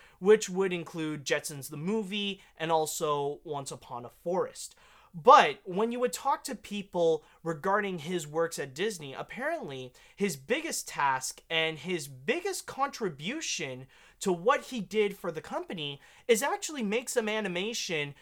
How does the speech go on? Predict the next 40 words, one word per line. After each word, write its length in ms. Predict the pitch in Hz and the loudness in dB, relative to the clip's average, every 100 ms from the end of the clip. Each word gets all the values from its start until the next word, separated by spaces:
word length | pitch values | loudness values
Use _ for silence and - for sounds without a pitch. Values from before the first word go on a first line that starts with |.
| - | -10
not 360 | 208 285 403 440 | -4 0 2 0
for 420 | - 302 262 240 | -4 4 8 8
the 200 | 202 214 | 6 -2
animated 340 | 208 196 160 - | -2 -2 -6 -8
features, 720 | 320 339 - 170 156 151 - _ _ - | -8 -6 -4 -4 -4 -6 -12 _ _ -2
but 200 | 170 170 | 2 6
rather 560 | 285 330 208 175 165 _ - | 6 6 2 0 -4 _ -4
for 160 | 208 | 0
the 160 | 190 180 | 0 -2
attractions. 880 | 156 - 262 294 - - 123 - - - - - | -4 -2 2 2 0 -8 -8 -14 -18 -20 -20 -4
He 120 | 320 | 0
was 160 | 349 311 | 2 2
actually 300 | 302 294 247 | 0 -2 -2
credited 480 | 247 233 226 226 | 0 2 0 -2
to 120 | 202 196 | -4 -4
do 280 | 208 208 202 | -2 -2 -2
a 60 | |
lot 480 | 190 180 202 247 285 | -2 -2 4 8 8
of 120 | 254 - | 6 0
animated 600 | 214 226 214 202 185 156 | -2 0 0 0 -2 -2
work 340 | 170 190 180 - - - | -2 -2 -4 -10 -20 -8
for 400 | 202 185 170 - | 2 6 4 4
Epcot 520 | 269 - - 220 214 | 2 2 0 4 4
rides 500 | 185 165 156 160 160 - | 4 4 6 4 0 -6
in 220 | 175 165 | -6 -6
Walt 260 | 185 202 139 | -4 -6 -2
Disney 320 | 175 220 185 | -2 -2 -6
World. 340 | 139 135 139 - | -6 -4 -6 -6
In 120 | 170 | -8
fact, 400 | - 190 175 175 - - - | 2 4 4 2 -12 -20 -4
he 120 | 302 | -2
was 160 | 302 | 0
actually 300 | 262 247 240 | 2 2 -2
credited 440 | 196 202 202 196 196 | -4 0 0 0 -2
to 100 | 180 | -6
be 160 | 170 180 | -6 -6
the 120 | 170 | -4
man 340 | 156 165 170 | 0 0 0
who 140 | 151 160 | -4 -6
did 240 | 160 | -4